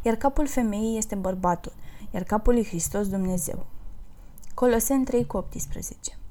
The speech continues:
"Femeilor, supuneți-vă bărbaților voștri,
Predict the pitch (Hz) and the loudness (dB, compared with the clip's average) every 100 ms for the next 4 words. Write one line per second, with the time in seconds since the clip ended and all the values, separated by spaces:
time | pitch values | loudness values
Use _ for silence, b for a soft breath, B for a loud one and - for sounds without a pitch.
0 | - - - 302 302 262 160 - - - | -12 -10 0 4 6 4 2 -6 -10 -12
1 | B B B - 226 226 233 269 339 320 | B B B -2 0 2 0 2 4 6
2 | 247 220 196 208 247 254 220 175 165 - | 4 4 2 2 4 4 4 0 -2 -2
3 | 185 160 | -4 -6